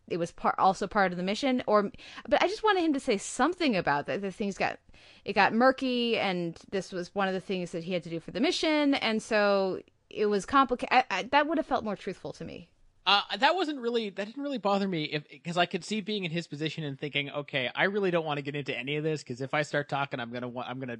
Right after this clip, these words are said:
Speaker 2: wanna start talking about my secret kid and stuff, and
Speaker 1: <laughs>
Speaker 2: I just wanna leave all that over there. So let's just, let's just not do that." Uh, hence the not telling her the truth in the first place.
Speaker 1: Yeah, I suppose. Uh, we'll see how it, how it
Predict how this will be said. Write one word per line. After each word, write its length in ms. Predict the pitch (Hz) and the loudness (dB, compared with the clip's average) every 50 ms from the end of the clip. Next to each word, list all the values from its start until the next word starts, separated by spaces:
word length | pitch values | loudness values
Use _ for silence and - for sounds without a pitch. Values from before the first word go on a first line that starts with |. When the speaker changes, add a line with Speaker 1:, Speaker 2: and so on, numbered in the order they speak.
| - _ | -12 _
Speaker 2:
wanna 240 | - 131 131 123 123 | -10 -8 -6 -6 -6
start 240 | 117 - 127 123 123 | -6 -6 -6 -6 -6
talking 300 | - 120 123 120 - - | -4 -6 -6 -6 -6 -8
about 160 | 123 117 117 | -8 -8 -8
my 100 | 117 110 | -10 -10
secret 460 | 113 - - 131 131 - - 120 - | -10 -6 -6 -6 -4 -4 -8 -12 -12
kid 260 | - - 131 131 139 147 | -8 -4 -4 -2 -2 -4
and 140 | 147 143 | -6 -8
stuff, 400 | - - 156 151 156 156 - - | -2 0 2 2 2 2 -2 -4
and 100 | 120 113 - | -6 -2 0
Speaker 1:
<laughs> 340 | 277 254 - - - 294 - | 0 0 0 0 -2 0 4
Speaker 2:
I 100 | 220 233 | 4 4
just 160 | 240 190 - | 4 4 0
wanna 160 | 190 175 156 | -2 -2 -2
leave 240 | 139 147 151 165 156 151 | -2 0 0 2 4 4
all 120 | 139 143 | 4 4
that 280 | 139 139 127 127 - - | 4 2 0 0 -2 -2
over 220 | 139 135 123 127 | -6 -6 -6 -6
there. 460 | 107 131 120 110 107 104 104 107 - _ | -6 -4 -4 -4 -6 -8 -10 -12 -14 _
So 220 | - - 143 139 | -12 -8 -6 -2
let's 220 | 143 151 143 - | 0 0 -2 -2
just, 220 | - - 143 127 - _ _ _ _ _ _ - _ - | -4 -6 -6 -6 -8 _ _ _ _ _ _ -20 _ -14
let's 180 | 143 139 - | -14 -12 -12
just 180 | - 139 - 160 | -12 -12 -10 -6
not 300 | 156 131 120 123 - - | -4 -2 -2 -2 -4 -4
do 160 | - 123 117 | -8 -8 -8
that." 300 | 107 113 107 104 104 104 - _ _ _ _ _ _ _ _ _ | -8 -8 -8 -8 -8 -10 -12 _ _ _ _ _ _ _ _ _
Uh, 140 | - 120 120 | -6 -6 -6
hence 280 | 117 - 143 131 123 - | -4 -4 -4 -4 -6 -6
the 120 | - 127 120 | -8 -8 -6
not 200 | 117 113 110 - | -6 -6 -6 -6
telling 220 | - 117 120 113 | -6 -6 -6 -6
her 80 | 107 107 | -8 -10
the 60 | 107 | -12
truth 240 | - - 113 110 - | -10 -10 -10 -10 -10
in 60 | 117 | -12
the 80 | 120 - | -16 -14
first 260 | - 117 117 120 - | -12 -12 -12 -12 -12
place. 380 | - - - - - - - - _ _ _ - - - - - - - _ | -14 -14 -12 -14 -14 -16 -20 -20 _ _ _ -20 -20 -20 -20 -20 -20 -10 _
Speaker 1:
Yeah, 140 | 330 339 330 | 2 4 6
I 100 | 320 339 | 4 4
suppose. 480 | - - 285 233 220 214 208 214 - | 4 4 6 6 8 6 4 2 -2
Uh, 220 | - - 143 170 180 | 0 2 2 2 2
we'll 100 | 226 339 | 2 0
see 240 | - - 381 370 370 | 2 4 4 4 6
how 220 | 311 311 311 285 | 4 4 4 4
it, 120 | 262 - - | 2 2 2
how 180 | 247 269 240 | 2 2 2
it 180 | 214 202 - | 2 0 -6